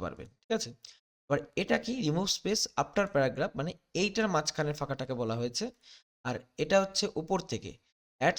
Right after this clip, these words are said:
space before paragraph, মানে উপর থেকে ফাঁকাটাকে বলা হয়েছে, ঠিক আছে? আপনি একদম ওয়ান পয়েন্ট জিরো করেন, আর এখান থেকে দেখুন একদম লেগে গেল। কেন? আবার যদি এটাকে এরকম করি, তাহলে এই সাইডেরটা আবার মানে নিচের থেকে আমার সরে যাচ্ছে,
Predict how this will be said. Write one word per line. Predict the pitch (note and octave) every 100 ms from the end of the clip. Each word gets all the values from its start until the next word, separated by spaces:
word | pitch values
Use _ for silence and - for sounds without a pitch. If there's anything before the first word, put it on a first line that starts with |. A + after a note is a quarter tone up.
| -
space | D#3+ G3 E3
before | D3 D#3+ G3+ G3
paragraph, | B2 A2 C#3 G#3
মানে | C3+ - E3
উপর | F3 E3+
থেকে | E3+ G3+ C#4+
ফাঁকাটাকে | - B2 A#2 F3
বলা | E3+ A2+
হয়েছে, | G2+ D2+ -
ঠিক | G#3+
আছে? | A#3 B2+ - _ _ _ _
আপনি | - D#3
একদম | D#3 E3+ D3
ওয়ান | C#3+ D3
পয়েন্ট | D3+ D#3
জিরো | C3+ C#3
করেন, | C3+ D3 C4+ - - - _ -
আর | A#2+ A2+ A2+ -
এখান | - C3+
থেকে | C3 C#3
দেখুন | C3 G3+
একদম | D#3 A#2 C3
লেগে | B2 A2+
গেল। | A2 A#2 B3
কেন? | D#3 C3 C3 B2+
আবার | D3+
যদি | D#3 D#3+
এটাকে | D#3+ -
এরকম | - C#3 D3+ D3
করি, | F#3+
তাহলে | G3+ C#3 -
এই | D#3+
সাইডেরটা | E3 E3+ E3 - - -
আবার | - C3+ - - _ - _
মানে | -
নিচের | C#3 F3+ A#3 -
থেকে | C#3+ C#3+ A#3 C#4+ - _ _
আমার | C3+
সরে | D#3 C#3+ A#2
যাচ্ছে, | D#2 - -